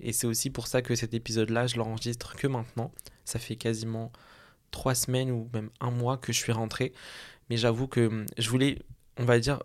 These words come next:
bien me poser sur la question, bien le construire aussi, parce qu'en gros, on va parler de rupture amicale dans cet épisode.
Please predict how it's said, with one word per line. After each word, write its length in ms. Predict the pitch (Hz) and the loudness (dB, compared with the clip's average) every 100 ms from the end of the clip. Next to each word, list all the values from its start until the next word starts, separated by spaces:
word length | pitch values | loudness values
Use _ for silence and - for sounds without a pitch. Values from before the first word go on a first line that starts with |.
| - | -8
bien 360 | 107 110 147 | -8 0 2
me 80 | 151 | 2
poser 340 | 135 131 123 | 2 2 2
sur 180 | 131 139 | 2 4
la 140 | 131 123 | 4 4
question, 580 | 131 - - 135 139 | 0 -2 -2 -2 0
bien 300 | 135 120 131 | -2 0 2
le 160 | 139 127 | 2 0
construire 480 | 120 123 - 131 127 | 0 -2 0 2 2
aussi, 360 | 123 - 143 - - - - | 4 2 0 -4 -12 -14 0
parce 160 | 120 | 0
qu'en 140 | - 127 | 2 2
gros, 220 | 117 147 | 2 2
on 80 | 131 | 6
va 120 | 117 | 6
parler 320 | 123 120 127 | 6 4 2
de 140 | 120 | 2
rupture 460 | 113 113 117 - 131 | 0 0 -2 0 2
amicale 420 | 131 127 117 120 | 2 0 0 2
dans 140 | 120 113 | 2 0
cet 180 | 117 | 0
épisode. 460 | 110 - 110 107 117 | -2 -4 -2 -2 -2